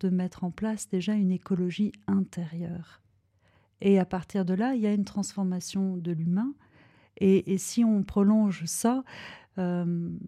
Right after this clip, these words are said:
sans vouloir aller trop vite non plus, parce que faut déjà revenir à c'est quoi l'écologie intérieure, mais déjà pour te donner une perspective, c'est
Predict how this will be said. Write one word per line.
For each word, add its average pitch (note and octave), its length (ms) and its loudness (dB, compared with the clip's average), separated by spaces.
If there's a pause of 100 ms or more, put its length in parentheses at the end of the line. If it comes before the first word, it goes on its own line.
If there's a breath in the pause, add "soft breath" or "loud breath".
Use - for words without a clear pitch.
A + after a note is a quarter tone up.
(440)
sans G3+ 220 0
vouloir G3 320 4
aller F#3 140 2
trop - 160 -4
vite F#3 120 -2
non F#3+ 160 4
plus, A#3 240 0
parce F3+ 240 -4
que F3+ 380 -4
faut F#3 160 -6
déjà F#3 260 0
revenir F#3+ 400 2
à F3 200 0
c'est - 140 -10
quoi G3+ 160 -2
l'écologie F3 460 0
intérieure, F#3 560 -2 (320 loud breath)
mais F#3 100 0
déjà F3+ 240 2
pour G3 160 -6
te - 80 0
donner F#3+ 280 6
une F3+ 100 4
perspective, F3+ 640 -4
c'est G3 300 0